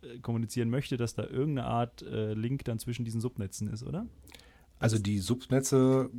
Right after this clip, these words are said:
Speaker 2: kommen alle wieder zusammen in den Gateways. Das ist, äh, da gibt's dann wieder die Verbindung.
Speaker 1: Okay.
Speaker 2: Aber, also es ist, technisch ist es so, dass, man kann sich das so vorstellen, dass alle Knoten, äh, und alle Geräte, die hinter diesen Knoten stecken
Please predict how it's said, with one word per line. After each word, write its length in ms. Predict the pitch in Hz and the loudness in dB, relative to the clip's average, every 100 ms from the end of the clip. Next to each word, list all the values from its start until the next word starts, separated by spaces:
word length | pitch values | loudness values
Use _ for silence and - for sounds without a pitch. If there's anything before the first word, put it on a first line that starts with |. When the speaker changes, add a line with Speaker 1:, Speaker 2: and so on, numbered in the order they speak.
| 123 | -4
Speaker 2:
kommen 240 | 113 113 | 0 0
alle 240 | 107 110 107 | 0 0 -2
wieder 200 | 107 104 | -2 -4
zusammen 360 | 107 101 101 98 | -6 -6 -6 -6
in 100 | 92 | -6
den 100 | 87 | -6
Gateways. 560 | 117 143 190 220 - | -6 -6 -6 -6 -6
Das 180 | - 92 | -6 -4
ist, 360 | 107 - - 107 | -6 -6 -8 -4
äh, 380 | 104 101 98 101 120 | -2 -2 -4 -6 -12
da 280 | 117 104 90 | -10 -6 -4
gibt's 240 | 104 127 - | -4 -4 -2
dann 180 | 107 104 | 0 0
wieder 180 | 104 | 0
die 80 | 104 | -2
Verbindung. 440 | - 98 107 143 110 | -2 -2 0 0 0
Speaker 1:
Okay. 100 | 101 - - - | -4 -10 -20 -12
Speaker 2:
Aber, 800 | - 98 98 98 98 95 95 92 - | -4 -2 0 2 2 2 0 -2 -8
also 340 | 90 92 90 | -6 -6 -6
es 140 | 90 | -6
ist, 240 | 98 - - _ 127 - | -6 -8 -10 _ -10 -4
technisch 440 | - - 127 123 | -4 0 0 0
ist 120 | 120 | -2
es 160 | 110 - | -4 -4
so, 320 | 101 101 107 | -4 -2 -2
dass, 340 | 98 98 - - - - - | -2 -4 -6 -12 -20 -18 -10
man 80 | - | -4
kann 140 | 101 | -2
sich 80 | 98 | -2
das 160 | 98 | -4
so 140 | 90 120 | -2 -2
vorstellen, 720 | - 120 - 110 107 107 104 - - - | 0 -2 0 0 2 2 0 -6 -16 -12
dass 140 | - | -8
alle 220 | 85 98 | -6 -4
Knoten, 720 | 135 - 95 123 131 165 175 175 _ - - _ _ _ | -4 -2 0 0 0 -2 -2 -4 _ -20 -20 _ _ _
äh, 60 | 107 | -4
und 800 | 107 101 101 101 101 101 101 92 | -2 0 2 2 0 -2 -8 -4
alle 340 | 95 113 107 - - | -2 0 -2 -8 -8
Geräte, 640 | 104 92 92 131 135 127 | -4 -4 -2 -2 0 -2
die 240 | 107 101 95 | -2 -4 -2
hinter 280 | 120 143 110 | -2 -2 -4
diesen 280 | 101 101 | -2 -2
Knoten 680 | - 101 98 117 113 117 117 - | -4 -6 -6 -4 -2 -2 -4 -8
stecken 640 | - 104 - 131 156 | -8 -8 -4 -4 -4